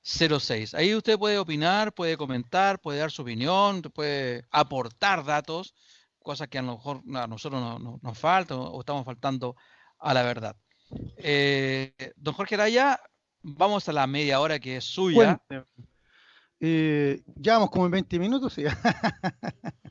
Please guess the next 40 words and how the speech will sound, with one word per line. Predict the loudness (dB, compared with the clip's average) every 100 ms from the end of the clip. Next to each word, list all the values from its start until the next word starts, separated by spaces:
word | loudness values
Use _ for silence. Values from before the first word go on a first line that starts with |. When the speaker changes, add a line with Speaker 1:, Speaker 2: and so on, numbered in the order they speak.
| _ -18 -18 -20 -12
Speaker 2:
No, | -4 2 4
pero | 4
es | 6
Speaker 1:
Oh, |
Speaker 2:
para | 4
Speaker 1:
es |
verdad. | 2
Speaker 2:
molestarle | -2 -6 -10
a |
usted | -12 -8
nomás. | -8 -8 -14 -20 -20 -4
No, | 2 4 4
eh, | 4 4 4 2 2 -2 -4
por | -4 -4
supuesto, | 0 0 0 -2
no | -4
es | -4
que | -6
sea | -4 -4 -4
mía, | -4 -4
lo | -4
que | -4
pasa | -4 -4 -8
es |
que | -12 -12
aprovecho | -14 -12 -10 -8 -10 -14
esta | -6 -6
media | -4 -8 -8
horita, | -8 -10
¿no | -12
es | -12
cierto?, | -16 -16 -10
para | -6 -4 -4 -10 -20 _
comentarle | -14 -10 -8 -4 -2 -2
a |
nuestros | -2 -2
amigos | -2 0 0
auditores | 2 2 2 2 -2
distintos, | -6 -6 -8 0 0 0 _ -12
eh, | -12